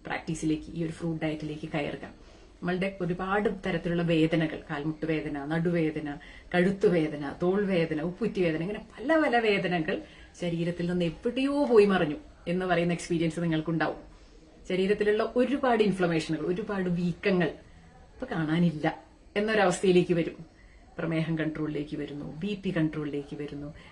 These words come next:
ഫാറ്റി ലിവർ ഇല്ലാതെയാകുന്നു, കൊളസ്ട്രോൾ നിയന്ത്രണത്തിൽ വരുന്നു. ഇതുപോലെ എണ്ണമില്ലാത്ത ജീവിതശൈലി രോഗങ്ങൾ ഈ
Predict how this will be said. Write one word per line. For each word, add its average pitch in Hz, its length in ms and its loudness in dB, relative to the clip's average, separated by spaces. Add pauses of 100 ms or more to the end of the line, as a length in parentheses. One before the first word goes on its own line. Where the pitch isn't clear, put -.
ഫാറ്റി 226 280 2
ലിവർ 180 280 4
ഇല്ലാതെയാകുന്നു, 143 680 -2
കൊളസ്ട്രോൾ 214 560 0
നിയന്ത്രണത്തിൽ 156 600 0
വരുന്നു. 156 340 -2 (340)
ഇതുപോലെ 196 420 2 (100)
എണ്ണമില്ലാത്ത 180 880 0
ജീവിതശൈലി 156 720 -2
രോഗങ്ങൾ 151 520 -4 (360)
ഈ 208 180 -6